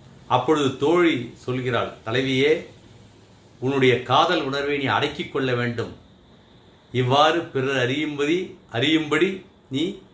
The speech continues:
இருக்காதே" என்று கூறுகிறாள். அதுக்கு பதிலாக சொல்வதுதான் இந்த குறட்பா.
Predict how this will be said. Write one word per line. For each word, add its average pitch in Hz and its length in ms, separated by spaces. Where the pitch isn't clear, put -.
இருக்காதே" 135 600
என்று 117 220
கூறுகிறாள். 101 460
அதுக்கு 135 340
பதிலாக 156 600
சொல்வதுதான் 139 800
இந்த 143 180
குறட்பா. 127 540